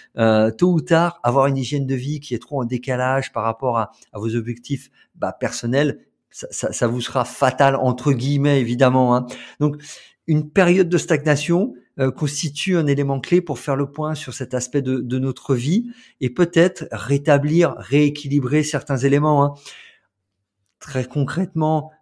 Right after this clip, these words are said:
euh, suivant le niveau de pratique et d'ambition, il, il, il sera pas question de s'astreindre à une diététique de sportif de haut niveau,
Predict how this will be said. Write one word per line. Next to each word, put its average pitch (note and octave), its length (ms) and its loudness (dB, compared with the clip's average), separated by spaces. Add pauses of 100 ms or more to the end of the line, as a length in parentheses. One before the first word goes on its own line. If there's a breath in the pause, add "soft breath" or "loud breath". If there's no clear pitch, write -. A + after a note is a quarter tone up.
euh, A2+ 120 -2
suivant C#3+ 320 -2
le C#3+ 60 2
niveau C#3 220 4
de C#3 60 -10
pratique C#3+ 440 -2
et C3 60 2
d'ambition, C3 600 -2 (260 soft breath)
il, B2 120 -2
il, C3+ 260 -2
il C3 60 -2
sera - 380 -2
pas C#3 100 4
question C#3+ 380 -2
de C#3+ 60 0
s'astreindre C3+ 560 -2
à B2 40 2
une A#2 100 0
diététique A#2 500 -4
de A2+ 120 2
sportif F2+ 440 -8
de A#2+ 80 0
haut A#2+ 100 4
niveau, B2+ 500 0